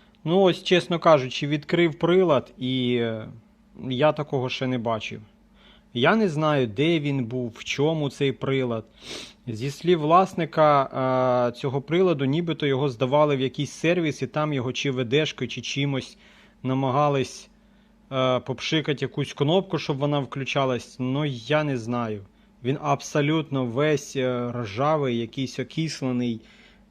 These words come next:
е, в якоїсь слізі. Можливо, він десь якогось там свого часу впав в воду і пролежав десь, не знаю, в воді чи в чомусь. Але тут,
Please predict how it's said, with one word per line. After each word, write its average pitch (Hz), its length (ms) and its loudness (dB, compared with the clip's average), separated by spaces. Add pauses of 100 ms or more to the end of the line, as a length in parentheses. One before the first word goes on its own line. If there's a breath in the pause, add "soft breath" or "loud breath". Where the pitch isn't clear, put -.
е, 123 280 -2
в 107 140 -10
якоїсь 143 480 0
слізі. 147 800 -2 (600 loud breath)
Можливо, 139 520 2
він 165 280 0
десь 165 380 -2
якогось 147 600 -2
там 135 340 0
свого 143 320 -2
часу 151 580 0
впав 147 460 2
в 104 320 -10
воду 139 500 2
і 123 480 0 (260)
пролежав 131 600 2
десь, 127 540 -4
не 123 100 -4
знаю, 120 420 0
в 107 40 -6
воді 127 360 -4
чи - 160 -8
в 107 60 -12
чомусь. 117 520 -4 (960 loud breath)
Але 139 320 2
тут, 165 440 -2